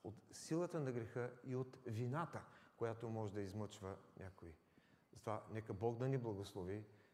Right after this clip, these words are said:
като изпитаме себе си, да участваме с благодарност за Неговата жертва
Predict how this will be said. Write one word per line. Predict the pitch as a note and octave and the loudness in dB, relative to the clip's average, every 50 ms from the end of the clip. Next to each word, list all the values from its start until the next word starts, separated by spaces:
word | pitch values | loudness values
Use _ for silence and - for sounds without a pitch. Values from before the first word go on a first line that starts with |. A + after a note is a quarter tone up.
| - _ | -20 _
като | - G#2 - - | -12 -10 -6 -4
изпитаме | G2+ F#2 - - A#2+ A2+ - C3 B2 B2+ | -6 -6 -2 -2 -2 2 2 2 2 2
себе | B2 B2+ - G2+ F#2+ F#2+ G2 | 0 0 0 0 0 0 -2
си, | G2 - - G2 G2+ G#2 - - - - - - - | -2 -4 -4 -4 -6 -6 -10 -14 -20 -20 -20 -12 -6
да | - G2+ | -6 -6
участваме | F#2 - - A#2+ A2+ A#2 - - A#2+ A2+ A2 G#2+ | -6 -2 0 0 0 0 -2 -2 0 0 0 0
с | F#2 | 0
благодарност | F#2+ G2 G2 F#2 F#2 F2+ G#2+ A2 A2+ A2 A2 A2+ A#2+ A#2+ - - - - - - - - - - - - | 0 0 0 0 2 4 4 4 4 4 4 2 0 0 -4 -8 -14 -20 -20 -20 -20 -20 -20 -20 -18 -12
за | - F#2+ F#2+ F#2+ F2+ F2+ F2 F#2 G2+ G2+ G2 G2 G2 G2+ - - - - - - - _ _ _ _ _ _ _ _ - | -8 -6 -6 -6 -6 -6 -2 0 2 2 2 2 0 -2 -6 -10 -14 -20 -20 -20 -20 _ _ _ _ _ _ _ _ -10
Неговата | F#2+ G2 G#2+ A#2 B2 B2+ B2 B2 B2 B2 A2 | -4 0 0 2 4 4 2 2 2 0 -2
жертва | F2+ G2+ G2+ - - - - - | 0 0 -2 -2 -4 -8 -12 -14